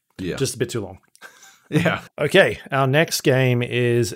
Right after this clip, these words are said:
Speaker 2: a, uh, it's out. It's a brand new game called, uh, Returnal, created by, is it House Mark? House
Speaker 1: Yep.
Speaker 2: Mark.
Speaker 1: Ha-, House
Speaker 2: Key?
Speaker 1: Marquee?
Speaker 2: I can't remember.
Speaker 1: Marquee?
Speaker 2: Yeah.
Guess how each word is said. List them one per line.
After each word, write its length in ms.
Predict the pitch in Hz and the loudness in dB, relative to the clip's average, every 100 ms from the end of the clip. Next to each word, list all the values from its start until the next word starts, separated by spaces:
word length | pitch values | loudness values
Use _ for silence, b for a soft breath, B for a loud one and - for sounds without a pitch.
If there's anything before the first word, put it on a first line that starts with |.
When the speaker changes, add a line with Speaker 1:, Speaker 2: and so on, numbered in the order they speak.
| - | -6
Speaker 2:
a, 400 | 117 117 113 113 | -4 -4 -4 -4
uh, 300 | 110 110 107 | -4 -4 -4
it's 220 | 117 117 | -6 -4
out. 340 | 120 156 120 - | 2 2 2 -2
It's 120 | - | -10
a 40 | |
brand 300 | 107 131 143 | -4 -2 0
new 140 | 127 117 | 0 0
game 440 | 113 113 113 113 | 0 0 0 -2
called, 540 | - 113 107 107 107 | -4 -4 -2 -2 -4
uh, 60 | 104 98 | -6 -6
Returnal, 720 | 98 104 - 117 151 180 175 - - | -8 -8 -6 -6 -6 -6 -8 -12 -16
created 480 | - 123 113 107 98 | -8 -4 -2 -4 -4
by, 240 | 110 104 | -4 -2
is 140 | 104 131 | -4 -8
it 80 | |
House 260 | 107 147 - | -8 -8 -8
Mark? 380 | 117 202 208 - _ _ _ _ _ - | -8 -8 -10 -16 _ _ _ _ _ -14
House 100 | 92 | -6
Speaker 1:
Yep. 120 | 98 | -4
Speaker 2:
Mark. 260 | 131 123 117 b b b b b b b b _ _ - | -4 -6 -10 b b b b b b b b _ _ -12
Speaker 1:
Ha-, 140 | 101 - | -10 -6
House 220 | 104 180 | -4 -4
Speaker 2:
Key? 40 | 110 | -4
Speaker 1:
Marquee? 240 | 107 120 | -6 -4
Speaker 2:
I 60 | 135 | -4
can't 180 | 123 85 | -6 -8
remember. 300 | 92 90 92 - | -12 -14 -16 -14
Speaker 1:
Marquee? 380 | - 98 - 120 | -10 -10 -8 -8
Speaker 2:
Yeah. 240 | 147 120 | -2 -2